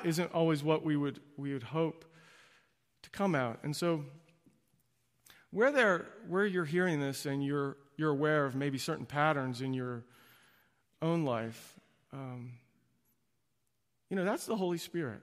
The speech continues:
That's what he delights to do when, when we gather. And I would encourage you, just allow, allow the Holy Spirit to receive that conviction from him. If you, I mean, you might not be convicted, but if you are, that, you know what,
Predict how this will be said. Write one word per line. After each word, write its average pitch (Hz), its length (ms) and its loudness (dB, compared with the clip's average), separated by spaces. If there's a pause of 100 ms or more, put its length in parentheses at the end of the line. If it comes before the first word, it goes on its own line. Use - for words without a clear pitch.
That's 151 220 -4
what 185 160 -2
he 170 180 -2
delights 143 480 -4
to 139 120 -8
do 131 280 -4
when, 151 280 -6 (120)
when 147 180 -4
we 147 120 -4
gather. 151 460 -6 (960)
And 165 100 -6
I 175 40 -2
would 185 100 -2
encourage 180 360 -4
you, 151 60 -4
just 180 220 -8
allow, 180 540 -4
allow 165 320 0
the 233 100 -4
Holy 190 220 0
Spirit 156 540 -6 (480)
to 139 440 -6 (560)
receive 247 260 -2
that 196 200 2
conviction 143 720 -2 (520)
from 170 340 2
him. 127 180 -2
If 120 140 -6
you, 180 140 0 (280)
I 170 80 0
mean, 165 180 -2
you 165 140 -2
might 196 180 6
not 214 220 2
be 160 80 -4
convicted, 127 480 -6
but 165 140 0
if 190 100 -2
you 202 220 -4
are, 165 420 -2 (760)
that, - 120 -6
you 196 80 0
know 240 140 0
what, 277 160 -2